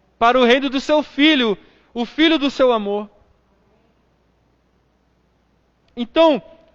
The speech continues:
a igreja deve, a igreja tem, esse é um dever nosso como filhos,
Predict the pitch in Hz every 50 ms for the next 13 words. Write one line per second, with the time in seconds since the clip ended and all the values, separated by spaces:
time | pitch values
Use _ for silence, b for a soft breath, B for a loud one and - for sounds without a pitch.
0 | _ _ _ _ - 240 262 262 220 269 294 311 285 294 208 170 165 190 240 277
1 | 294 294 269 208 202 220 220 214 254 277 247 294 269 - - - _ _ _ _
2 | - 302 320 311 269 190 160 - _ _ _ _ _ _ _ _ _ _ _ _
3 | _ _ _ _ _ _ _ - 170 214 226 - 277 262 262 247 262 240 214 190
4 | 202 269 294 277 254 220 202 202 226 233 233 226 - - - - 233 220 214 196
5 | - - - 247 254 269 240 185 160 143 - - - -